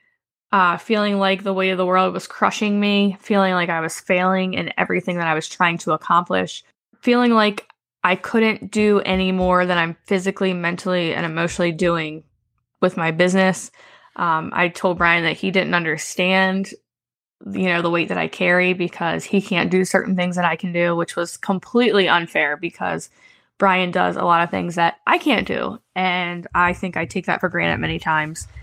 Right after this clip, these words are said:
um, because I have to be the face of the business and he has to be the one that makes sure the business is running. So while we both fill very different roles, it was just a lot for me because I have to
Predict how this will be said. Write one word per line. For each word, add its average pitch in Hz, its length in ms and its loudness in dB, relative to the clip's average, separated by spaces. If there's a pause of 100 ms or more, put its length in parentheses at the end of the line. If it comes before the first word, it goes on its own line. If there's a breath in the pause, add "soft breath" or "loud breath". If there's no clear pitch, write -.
(400 soft breath)
um, 165 420 2 (600)
because 196 260 0
I 170 80 2
have 175 200 0
to 196 80 -4
be 180 80 0
the 156 100 -6
face - 300 -6
of 208 80 -4
the 214 60 0
business 233 480 0 (100)
and 175 220 -4
he 185 140 -2
has 190 260 0
to 190 80 0
be 185 100 2
the 180 100 2
one 175 160 0
that - 80 -4
makes - 160 -2
sure - 120 -4
the 82 80 -2
business 80 360 -4
is 82 160 -2
running. 80 440 2 (800 loud breath)
So 220 320 4
while 220 200 4
we 226 140 2
both 233 240 2
fill 233 300 4
very 190 240 4
different 185 280 -2
roles, 196 380 2
it - 140 -6
was 185 180 -8
just - 520 -4
a 190 100 0
lot 175 300 2
for 185 160 -6
me 180 340 -4
because 196 480 -6
I 170 380 0 (140)
have 190 380 0
to 185 520 -2